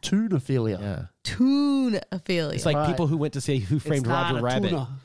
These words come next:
Speaker 2: People who went to see Roger Rabbit and came out aroused.
Speaker 1: Oh, yeah.
Speaker 3: <laughs> God.
Speaker 2: I mean,
Speaker 3: Um,
Speaker 1: Well,
Speaker 3: think
Speaker 1: I did too.
Speaker 2: Yeah.
Speaker 1: Hello.
Speaker 3: Pretty sure that was everybody.
Speaker 2: Yeah.
Speaker 1: Yeah.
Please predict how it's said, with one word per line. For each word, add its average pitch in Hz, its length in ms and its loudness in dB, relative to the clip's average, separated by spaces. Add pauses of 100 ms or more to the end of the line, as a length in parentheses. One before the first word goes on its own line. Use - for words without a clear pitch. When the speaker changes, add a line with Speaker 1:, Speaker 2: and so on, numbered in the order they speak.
(100)
Speaker 2:
People 156 240 0
who 139 80 4
went 127 160 0
to - 40 -8
see 131 120 -2
Roger 110 280 0
Rabbit 98 300 0
and 92 80 -6
came 104 160 0
out 95 120 0
aroused. 90 520 2
Speaker 1:
Oh, 139 80 2
yeah. 120 60 0
Speaker 3:
<laughs> - 0 -
God. 185 420 -2 (280)
Speaker 2:
I 127 40 -2
mean, 135 120 2
Speaker 3:
Um, 185 180 2
Speaker 1:
Well, 190 140 4
Speaker 3:
think 156 100 2
Speaker 1:
I 185 80 4
did 180 180 0
too. 180 320 0
Speaker 2:
Yeah. 143 100 2 (200)
Speaker 1:
Hello. 160 100 -2 (220)
Speaker 3:
Pretty 214 180 2
sure 175 80 -2
that 135 80 0
was 147 80 0
everybody. 147 400 -2
Speaker 2:
Yeah. 135 120 0
Speaker 1:
Yeah. 151 280 -2